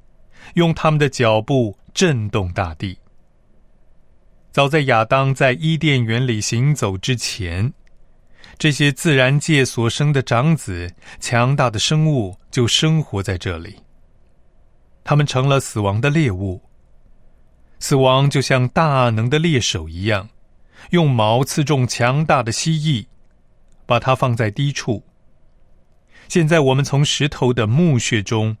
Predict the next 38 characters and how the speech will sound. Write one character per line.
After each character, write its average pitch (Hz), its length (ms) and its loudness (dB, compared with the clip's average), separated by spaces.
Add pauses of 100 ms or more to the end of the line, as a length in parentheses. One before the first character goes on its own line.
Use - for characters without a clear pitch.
把 98 140 -2
它 104 140 -4
挖 120 200 2
出 120 220 -4
来， 90 340 -6 (520)
为 135 260 2
之 101 220 -4
惊 107 340 -4
叹。 95 260 -4 (1700)
他 120 160 2
是 110 160 0
古 101 240 -2
老 98 140 2
的 - 100 -16
君 95 320 -2
王。 78 260 -8 (1600)
但 208 180 4
尽 165 260 2
管 139 180 2
他 143 140 0
是 - 180 -2
如 127 260 0
此 - 160 -4
的 107 100 -2
古 113 200 -2
老， 82 340 0 (260)
他 143 120 0
的 139 80 0
国 117 240 0
度 123 220 0
也 98 200 0
都 151 280 2
在 110 440 0
神 92 380 -4
的 98 120 0
记 104 240 -4
录 85 200 -8
中， 107 320 -2